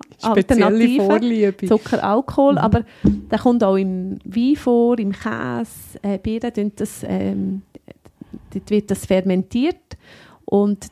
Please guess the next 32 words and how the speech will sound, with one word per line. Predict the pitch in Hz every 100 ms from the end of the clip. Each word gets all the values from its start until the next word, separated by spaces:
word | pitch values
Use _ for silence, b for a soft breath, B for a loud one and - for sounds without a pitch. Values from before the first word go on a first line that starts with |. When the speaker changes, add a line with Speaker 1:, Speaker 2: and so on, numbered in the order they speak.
| _
Speaker 2:
der | 208
Vorteil | 226 233 - 220 220
ist, | 226 - -
das | 202
wird | 202 196 196
im | 190 180
Dünndarm | 185 185 175 170 175
aufgenommen, | 254 - - 311 269
etwa | -
neunzig | 214 214 - -
Prozent, | 208 202 175 190
und | 202
fast | - 196 -
vollständig | 180 170 185 - 185 180 185 -
wieder | 170 180 - -
aus | 185
den | - 196
Nieren | 180 175
Speaker 1:
Mhm. | 170
Speaker 2:
ausgeschieden. | - - 185 180 180 B B B
Und | 196 185
dort | 226 226
ist | 233 202
eben | 190 214 190 - -
die, |
ähm, | 190 185 185
Verträglichkeit | - - 180 175 208 - - 185 185
im | 190
Darm | 180 170 175
viel, | - 190 196 196
viel | - 185 185
besser. | 165 175 - -